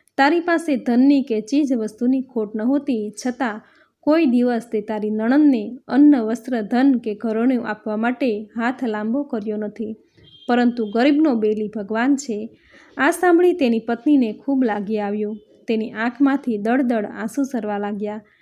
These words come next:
તે જમવાનું પડતું મૂકી તેની નણંદના પગે પડી કહેવા લાગી કે, "નણંદબા, મેં તમને ઘણા દુભાવ્યા છે, ઘણા મેણા ટોણા માર્યા છે. આ મારી ભૂલ હવે મને સમજાય છે, મને ક્ષમા કરો."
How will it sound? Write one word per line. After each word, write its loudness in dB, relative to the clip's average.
તે 4
જમવાનું 6
પડતું -2
મૂકી 0
તેની 0
નણંદના 2
પગે -4
પડી 0
કહેવા -6
લાગી 0
કે, 2
"નણંદબા, -2
મેં 4
તમને 2
ઘણા -2
દુભાવ્યા -4
છે, -10
ઘણા 2
મેણા -2
ટોણા -2
માર્યા 2
છે. -4
આ 0
મારી -2
ભૂલ 2
હવે -4
મને -2
સમજાય -6
છે, -10
મને 0
ક્ષમા -6
કરો." -8